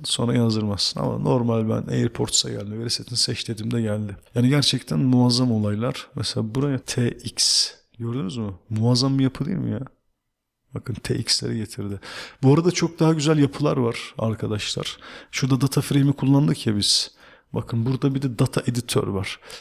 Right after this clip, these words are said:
Ben editör, ben aslında burada data frame yerine data editörü kullanabilirim. Daha önce ben bunu kullanmadım. Bu çok yeni geldi. Bunu data editör yapayım.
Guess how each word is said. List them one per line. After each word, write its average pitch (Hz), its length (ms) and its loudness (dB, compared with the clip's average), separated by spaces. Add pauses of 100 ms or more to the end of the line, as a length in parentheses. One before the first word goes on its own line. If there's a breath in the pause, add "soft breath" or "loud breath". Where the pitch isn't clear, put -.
(220 loud breath)
Ben 147 340 4
editör, 113 320 -2 (140)
ben - 140 0
aslında 143 400 -2
burada 104 180 0
data 131 200 2
frame 151 400 2
yerine 123 300 2
data - 220 0
editörü 131 340 -6
kullanabilirim. 123 840 2
Daha - 160 0
önce 127 240 4
ben 127 180 2
bunu 131 140 0
kullanmadım. 117 600 -2
Bu 110 60 -8
çok - 340 -6
yeni 120 160 2
geldi. 104 400 -2 (520 loud breath)
Bunu 143 240 6
data - 240 2
editör 123 400 0
yapayım. - 360 -2